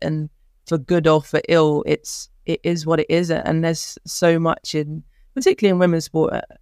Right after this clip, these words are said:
and like you said, Sophie, the research is, is almost primarily around men's sport and the men's body and men's performance. So please don't judge me on that. Like, judge me for, for the body that I am, and accept that,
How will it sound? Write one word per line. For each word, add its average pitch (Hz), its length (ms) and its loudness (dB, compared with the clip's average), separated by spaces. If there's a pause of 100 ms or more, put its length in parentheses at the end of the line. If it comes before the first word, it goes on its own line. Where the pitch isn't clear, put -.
(180)
and 175 160 0
like 175 120 2
you - 60 -2
said, 170 160 2
Sophie, 156 220 0
the 165 100 -2
research 165 680 0
is, 156 300 -4 (460)
is 160 120 -6
almost 170 300 0
primarily 160 600 2
around 151 460 0
men's 165 320 -2
sport 156 320 0
and 160 100 0
the 160 60 -2
men's 160 340 -2
body 156 320 0
and 156 140 0
men's 160 200 0
performance. 160 640 -2
So 156 140 -2
please 156 560 -4 (520)
don't 165 240 2
judge 165 320 2
me 160 200 2
on 156 200 2
that. 165 240 2
Like, 156 200 0
judge 160 300 -2
me 151 120 0
for, - 260 -2
for 156 140 -6
the 143 100 -6
body 156 340 0
that 151 140 2
I 156 100 0
am, 160 220 0
and 151 180 0
accept - 480 -2
that, 147 180 0